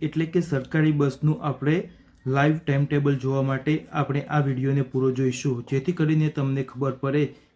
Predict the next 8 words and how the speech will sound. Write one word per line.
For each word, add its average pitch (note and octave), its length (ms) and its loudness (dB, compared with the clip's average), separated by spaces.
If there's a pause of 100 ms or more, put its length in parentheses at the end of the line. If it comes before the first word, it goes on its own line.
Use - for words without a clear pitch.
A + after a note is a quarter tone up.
(140)
કે C#3 120 2 (160)
બસનું C#3 480 0 (300)
ટાઇમટેબલ C#3 500 2
કઈ C3+ 160 0
રીતે C3 260 2
જોઈ B2+ 200 2
શકીએ B2+ 360 -4
છીએ. B2 220 -2